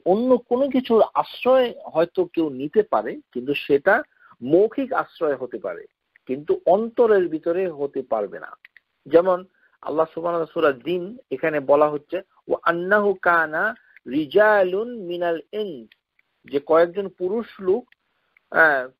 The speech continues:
কয়েকজন পুরুষ জিনের নিকট আশ্রয় প্রার্থনা করত। মিনাল ইনস ইয়াউযুনা বিরিজালিন মিনাল জিন, পুরুষ জিন, কতগুলো পুরুষ জিনের কাছে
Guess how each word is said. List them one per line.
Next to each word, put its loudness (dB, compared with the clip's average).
কয়েকজন -2
পুরুষ -8
জিনের -4
নিকট 0
আশ্রয় 0
প্রার্থনা -2
করত। -4
মিনাল 0
ইনস -2
ইয়াউযুনা 2
বিরিজালিন 0
মিনাল -2
জিন, -8
পুরুষ 0
জিন, -4
কতগুলো 4
পুরুষ -6
জিনের -6
কাছে 0